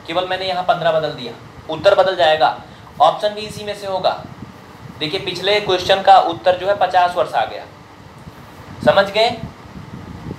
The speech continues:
दूसरे क्वेश्चन का आंसर पचास वर्ष हो जाएगा। कैसे, मैं बताऊं, देखिए, अ, जब आप लोग वाई और जेड का मान रखेंगे पैंतीस और ये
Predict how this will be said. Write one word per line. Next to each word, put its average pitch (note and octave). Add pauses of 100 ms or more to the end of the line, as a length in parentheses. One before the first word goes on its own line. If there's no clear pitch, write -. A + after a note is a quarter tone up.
दूसरे F3+
क्वेश्चन G#3
का G#3+
आंसर G#3
पचास G#3
वर्ष G#3
हो G3+
जाएगा। F#3+
कैसे, F#3 (300)
मैं F3
बताऊं, G3+
देखिए, G3+ (720)
अ, D3
जब F3+
आप G3
लोग G#3 (1080)
वाई F3+
और A3
जेड -
का G#3+
मान G3
रखेंगे G3+
पैंतीस G3
और G3+
ये F#3